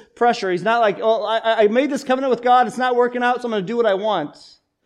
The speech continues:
He said, "No, this is what I did. I'm gonna remain doing what I was doing before. I'm gonna remind myself, I'm gonna remain focused." And then when you're in a tunnel and you can't see what's going on,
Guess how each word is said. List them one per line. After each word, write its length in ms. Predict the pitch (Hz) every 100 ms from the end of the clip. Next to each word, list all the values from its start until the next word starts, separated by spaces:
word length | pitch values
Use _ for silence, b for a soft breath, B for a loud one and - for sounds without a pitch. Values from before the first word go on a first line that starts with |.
| b b
He 80 | 185
said, 160 | 220
"No, 160 | 262 196
this 240 | 160 254
is 80 | 269
what 120 | 233
I 100 | 240
did. 140 | 214 254
I'm 140 | 190
gonna 180 | 190 180
remain 840 | 190 190 214 269 247 214 220 208 -
doing 300 | 170 269 262
what 120 | 247
I 60 | 226
was 180 | 208 170
doing 480 | 156 254 247 240 233 B
before. 720 | 190 180 - 247 220 127 - -
I'm 140 | -
gonna 200 | 202 202
remind 520 | 196 190 190 220 269
myself, 480 | 247 208 - 220 208
I'm 80 | 208
gonna 120 | 196
remain 320 | 190 220 220
focused." 720 | 214 233 226 220 160 156 - B B
And 140 | - 180
then 120 | 233
when 120 | 277
you're 140 | 277 277
in 60 |
a 80 | 247
tunnel 640 | 240 220 254 269 262 - _ _ _ _ _ _ _ _ -
and 80 | 151
you 80 |
can't 280 | 151 220 247
see 160 | 247 254
what's 160 | 254
going 260 | 247 247 240
on, 420 | 240 247 247 240